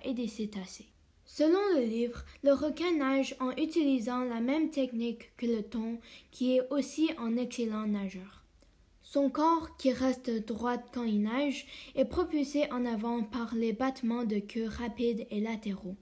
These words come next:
Ces mouvements sont possibles grâce aux muscles puissants aux côtés du requin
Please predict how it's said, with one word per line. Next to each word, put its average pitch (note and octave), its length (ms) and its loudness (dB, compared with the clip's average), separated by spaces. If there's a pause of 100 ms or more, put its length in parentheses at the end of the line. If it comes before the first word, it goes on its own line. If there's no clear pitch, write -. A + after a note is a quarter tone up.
(400)
Ces D#4 220 2
mouvements D4 580 4
sont C#4 220 0
possibles C4 680 2
grâce C4+ 380 -4
aux A#3+ 120 0
muscles A#3+ 600 0
puissants A#3+ 560 -2
aux A#3 100 -2
côtés A#3 380 -4
du A3 140 -4
requin G#3 520 -4